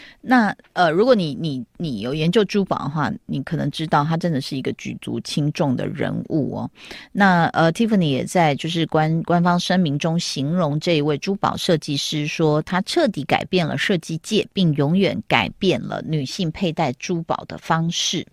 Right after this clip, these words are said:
那他自己有个家族办公室哦，还有这个基金会，就声明中也说，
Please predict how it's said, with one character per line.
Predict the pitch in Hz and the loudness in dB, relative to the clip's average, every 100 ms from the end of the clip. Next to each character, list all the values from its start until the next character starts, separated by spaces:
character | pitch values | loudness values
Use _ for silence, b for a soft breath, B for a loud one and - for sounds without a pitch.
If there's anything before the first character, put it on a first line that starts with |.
| _ B B B B B B | _ B B B B B B
那 | 226 277 202 170 | 2 4 4 2
他 | - 247 | 0 0
自 | 254 | 0
己 | 208 | -2
有 | 113 | -2
个 | 117 135 117 | -2 -2 0
家 | 190 190 | 2 2
族 | 127 | 2
办 | 165 135 | 0 2
公 | 120 135 | 0 0
室 | 143 - 143 101 | -2 -4 -4 -4
哦， | 98 - | -4 -2
还 | 143 | -2
有 | 151 | -2
这 | 107 143 | -2 -4
个 | 117 92 87 | -4 -4 -6
基 | - 170 | -6 -6
金 | 156 156 | -2 -2
会， | 160 151 - | 0 0 -2
就 | 135 | -6
声 | 139 - 156 | -6 -2 -2
明 | 143 135 | -2 -2
中 | 139 139 | -2 -2
也 | 143 - | -2 -4
说， | - - 175 170 170 | -8 -2 2 2 2